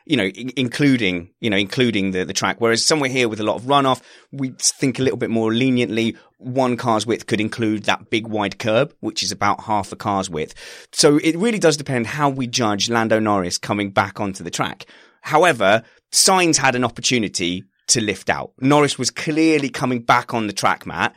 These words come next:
I don't think he's completely blameless. He ended up making contact with Norris and have Kvyat captured, because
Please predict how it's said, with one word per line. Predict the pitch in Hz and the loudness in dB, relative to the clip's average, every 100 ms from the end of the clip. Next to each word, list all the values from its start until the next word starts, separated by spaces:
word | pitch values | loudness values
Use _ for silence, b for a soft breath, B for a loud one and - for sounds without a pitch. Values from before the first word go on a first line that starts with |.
| b b | b b
I | 135 | 2
don't | 156 135 | 2 0
think | 131 | -2
he's | 120 | -4
completely | - 113 127 139 139 117 | -6 -6 -2 -2 -2 -6
blameless. | 92 82 80 92 - b b b | -4 -4 -4 -4 -4 b b b
He | 123 | 0
ended | 165 185 143 | 2 4 2
up | 120 | 2
making | 139 165 151 127 | 2 2 0 -4
contact | 135 131 113 - | -2 -2 -2 -4
with | 110 | -4
Norris | 117 104 90 95 - b b b | -2 -2 -2 -4 -6 b b b
and | 156 175 120 | 2 2 2
have | 117 - | -2 -4
Kvyat | - 113 90 92 _ | -4 0 0 -2 _
captured, | - - - 101 | -2 -2 -2 -4
because | 113 156 | 0 0